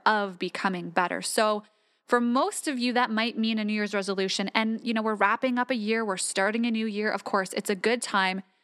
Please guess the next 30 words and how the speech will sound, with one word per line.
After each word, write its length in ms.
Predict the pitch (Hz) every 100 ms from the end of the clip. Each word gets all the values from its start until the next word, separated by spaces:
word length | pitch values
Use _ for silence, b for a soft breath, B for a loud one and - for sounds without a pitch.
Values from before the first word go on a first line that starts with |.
| _
to 160 | - 254
reflect 540 | 254 - 330 240 208 _ b b b
and 160 | 214
think 160 | 226 247
about 180 | 233 220
what 160 | 214
we 120 | 214 196
actually 360 | 196 - 202
want 260 | 185 190 -
for 340 | - 185 185
our 160 | 180 180
next 420 | 175 170 - -
year. 180 | 87 -
So 420 | - - 208 208 - B B B
in 80 | 226
this 120 | 285
episode, 320 | 370 370 - 349
I 60 |
want 240 | 311 269 311
to 80 |
talk 160 | - 240
to 100 | -
you 60 | 269
guys 160 | 269
a 40 | 233
little 180 | 208
bit 120 | 226 240
about 300 | 214 214 -
goal 240 | 185 269
setting. 460 | - 160 - -